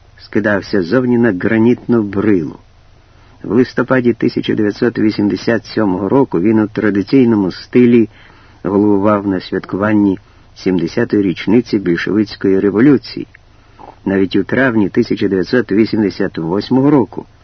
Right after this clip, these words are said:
він сприяв святкуванню тисячоліття православ'я в Києві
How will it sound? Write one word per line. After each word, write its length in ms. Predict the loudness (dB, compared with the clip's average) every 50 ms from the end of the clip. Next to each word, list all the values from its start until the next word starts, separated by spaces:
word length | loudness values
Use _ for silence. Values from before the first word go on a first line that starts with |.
| -20 -20 -20 -20 -20 -20 -18 -8 -2
він 180 | 0 0 0
сприяв 640 | 0 0 0 2 4 4 4 4 4 2 0 -2 -4 -8
святкуванню 720 | -8 -6 -6 -6 -4 -4 -4 -2 0 0 2 2 0 0
тисячоліття 800 | -2 -4 -4 -4 -4 -6 -4 -4 0 0 0 0 0 -2 -4 -6
православ'я 720 | -6 -6 -8 -10 -10 -8 -6 -4 -4 -2 -2 -4 -4 -6
в 140 | -6 -8 -14 -8
Києві 520 | -2 0 2 2 2 2 4 4 2 2